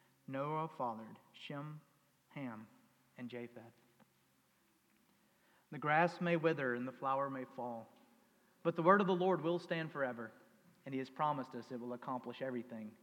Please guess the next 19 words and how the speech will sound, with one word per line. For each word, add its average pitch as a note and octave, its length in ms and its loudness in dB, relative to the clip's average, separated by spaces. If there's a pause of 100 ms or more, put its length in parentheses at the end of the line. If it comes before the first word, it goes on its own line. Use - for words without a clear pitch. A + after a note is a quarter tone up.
(100)
he C3 60 -8
has A#2+ 180 -8
set B2 160 -4
out A2+ 160 -2 (320)
for A#2+ 160 -8
it. A2 80 -12 (880)
Would C3+ 100 -8
you C#3 80 -6
once E3 280 0
again C#3 320 -4
please F3 160 2 (100)
go D3 140 -2
with C#3+ 240 -8
me B2 180 -6 (220)
to D3 60 -10
the C3 100 -4
Lord C#3 240 -6
in C3+ 80 -8
prayer A2+ 340 -8